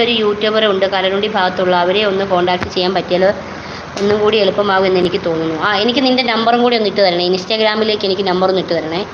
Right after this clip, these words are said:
എൻ്റെ Instagram നെയിം അറിയാമോ? നിമിഷ ബിജു ഒഫീഷ്യൽ എന്നാണ്, അതിലേക്ക് ഇട്ട് തരാം കേട്ടോ.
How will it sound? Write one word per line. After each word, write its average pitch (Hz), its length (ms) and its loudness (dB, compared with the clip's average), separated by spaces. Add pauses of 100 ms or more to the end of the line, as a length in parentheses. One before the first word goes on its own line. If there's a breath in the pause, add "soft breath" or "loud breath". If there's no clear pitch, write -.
(200)
എൻ്റെ 208 180 0
Instagram 214 380 0
നെയിം 220 180 0
അറിയാമോ? 180 360 0
നിമിഷ 185 220 0 (100)
ബിജു 202 200 2
ഒഫീഷ്യൽ 196 340 -4
എന്നാണ്, 170 260 -2 (680 loud breath)
അതിലേക്ക് 226 360 2
ഇട്ട് 214 160 0
തരാം 165 180 2
കേട്ടോ. 160 180 -2